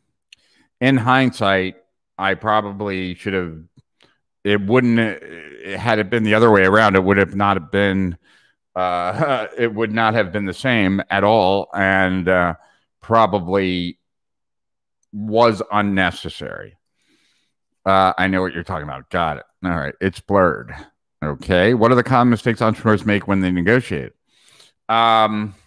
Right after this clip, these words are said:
well, the first thing they, the first mistake they make is thinking that they're not going to, right? Because if you say that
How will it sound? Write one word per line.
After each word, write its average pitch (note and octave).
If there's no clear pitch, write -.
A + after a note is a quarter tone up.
well, A#2
the G2+
first D3+
thing C3
they, A2
the G2+
first D3+
mistake B2+
they A#2+
make G#2+
is G#2
thinking A2
that F#2+
they're G2
not G2+
going G2
to, C2
right? F#2+
Because G#2
if F2+
you G#2
say B2+
that G#2+